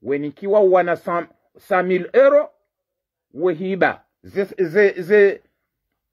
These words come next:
ze soixante-dix, werenge trente, euh, euh, et trente, we sacrifie wadunga yabo. Alors, ils ont demandé à une jeunesse ya Comore, na mreflechisse parce qu'il est temps.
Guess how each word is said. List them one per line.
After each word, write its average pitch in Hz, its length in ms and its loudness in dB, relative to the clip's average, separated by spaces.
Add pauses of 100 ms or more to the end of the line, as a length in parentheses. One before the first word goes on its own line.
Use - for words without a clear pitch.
(720)
ze 226 200 2
soixante-dix, 226 760 -2
werenge 202 340 -4
trente, 180 300 -8
euh, 160 300 -4
euh, 170 180 -4
et 185 160 -2
trente, 233 540 -2 (580)
we 135 140 -4
sacrifie 135 600 -4
wadunga 123 520 0
yabo. 85 400 -4 (1500)
Alors, 233 280 2
ils 226 180 -6
ont 220 40 -2
demandé 202 300 -4
à 202 60 4
une 185 140 -4
jeunesse 151 360 -10
ya 143 100 -6
Comore, 143 340 -8 (280)
na 131 100 -10
mreflechisse 151 600 -6
parce 143 160 -6
qu'il 151 200 -4
est 160 100 0
temps. 185 200 2